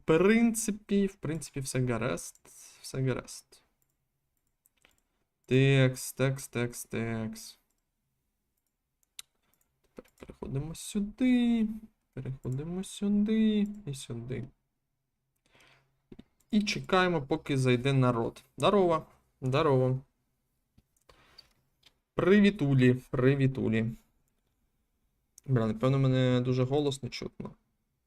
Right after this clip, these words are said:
Треба трохи менше зробити. Бо потужність на максимум — це не є добре.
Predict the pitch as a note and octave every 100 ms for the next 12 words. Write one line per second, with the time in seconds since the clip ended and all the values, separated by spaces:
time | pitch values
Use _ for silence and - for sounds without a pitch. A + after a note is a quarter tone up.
0 | _ _ _ C3+ C3 A2+ A#2+ B2+ A#2 A#2
1 | A#2+ A#2+ C#3 - B2 A#2+ A2+ A2+ G#2+ -
2 | - _ _ _ _ _ - A2+ A#2 A2+
3 | A2+ A2+ A2+ - A#2+ B2 A#2 - A#2 A2+
4 | B2 - A#2+ A#2+ B2 A#2+ A#2+ B2 B2 E3+
5 | D#3+